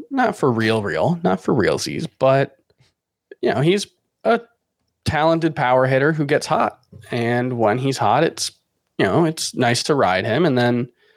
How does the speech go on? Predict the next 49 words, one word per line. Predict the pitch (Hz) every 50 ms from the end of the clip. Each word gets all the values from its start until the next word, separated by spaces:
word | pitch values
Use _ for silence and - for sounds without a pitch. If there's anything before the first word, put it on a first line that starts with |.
| _ _ _ _ _ _ _
you | - - 101
know, | 107 120
he'll, | 131 135 135 143 143 147 180 _ _
he'll | - 135 139 143 151
stop | - - - 117 113 120 -
being | 127 123 120 127
hot | 120 117 104 104 117
at | -
some | - - 117 95 110
point. | - - 120 - 135 151
He | 143 131
certainly | - - 123 117 120 135
had | 135 127 123
stretches | - - - - - - - 127 113
last | 117 95 87 92 104 - - -
year | 107 107 101
where | 104 104
he | 107 107
was | 104 117
hot | - - 95 92 98 123 -
and | - 127 113 110 _ _ _ _ _ _ _ _ _ _
ended | - 107 120 127 127
up | 131 131 127
being | - 107 110 120
about | 120 120 117 120
a | 113
seven | - - - - 104 104 107 107 104 107 104 104 104 107 - _ _ _ _ - -
eighty, | - 104 113 113 113 117 117 117
seven | 113 - - 127 117 120 117
ninety | 107 95 87 101 110 113 113 117
O | 117 120
P | 117 - 131 120
S | 110 120 -
hitter. | - 107 95 95 101 123 151 - _ _ _ _ _ _ _ _ _ _ _ _ _ -
Uh, | - 151 151 160 - -
oh | - 392 453 440
eight, | 381 381
oh | 392 381
nine, | 370 392 359 - - - - -
even | 277 185 185 180
better. | 147 123 - - - _ _ _ _ _ _ _ _ _ _ _ _ _ _ -
And | 185 190 196 208
so | - - 220 220
I, | 202 202 208 208 -
like, | - 220 208
I, | - 208 202 -
I | - 202
think | 202 - 233 214
he's | - 226 214 -